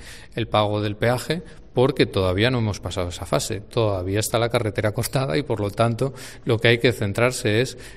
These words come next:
en recuperarla cuanto antes. Vamos a un periodo de vialidad invernal con complicaciones como las que hemos visto que se pueden dar en Pajares. Yo creo que hay que ser rigurosos y centrarnos en lo importante, en lo importante.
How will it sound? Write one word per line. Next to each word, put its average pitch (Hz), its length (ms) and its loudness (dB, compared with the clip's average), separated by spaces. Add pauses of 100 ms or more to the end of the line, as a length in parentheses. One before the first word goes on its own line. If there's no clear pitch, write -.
(100)
en 117 160 2
recuperarla 101 580 0
cuanto 92 300 -2
antes. 151 540 0
Vamos 98 300 -2
a 101 40 0
un 95 80 -4
periodo 101 280 -2
de 98 40 -4
vialidad 101 440 -2
invernal 117 500 0
con 110 160 -4
complicaciones 107 720 -2
como 107 160 -6
las 104 160 -2
que - 120 -2
hemos 107 200 -2
visto 113 300 -2
que 107 80 -4
se 113 100 -4
pueden 110 260 -2
dar 110 140 0
en 107 80 -4
Pajares. 127 480 2 (420)
Yo 104 140 -2
creo 98 180 0
que 95 80 0
hay 90 60 2
que 101 100 -2
ser 120 160 2
rigurosos 117 560 2
y 113 60 2
centrarnos 113 680 0
en 110 140 2
lo 104 120 0
importante, 90 640 -4 (400)
en 98 100 -8
lo 95 60 -8
importante. 92 540 -12